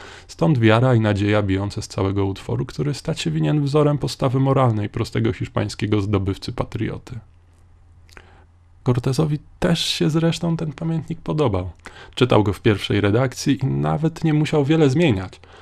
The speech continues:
poprzestając tylko na konsultacjach indywidualnych, w czasie których wykazał konieczność przesunięcia paru akcentów, w tym usunięcia fragmentu zawierającego opis słów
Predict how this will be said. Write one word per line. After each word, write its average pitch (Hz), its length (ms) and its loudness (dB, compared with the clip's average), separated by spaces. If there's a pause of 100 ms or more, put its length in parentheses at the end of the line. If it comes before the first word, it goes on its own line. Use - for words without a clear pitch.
(140)
poprzestając 143 640 -4
tylko 117 200 -2
na 110 100 2
konsultacjach 110 640 -4
indywidualnych, 110 720 -2
w - 40 -16
czasie 110 220 -4
których 101 340 -6
wykazał 104 380 -2
konieczność 127 460 -6
przesunięcia 127 600 -2
paru 107 240 4
akcentów, 120 600 -2
w - 60 -14
tym 113 260 2
usunięcia 110 460 -4
fragmentu 104 460 0
zawierającego 101 600 0
opis - 240 -8
słów - 280 -6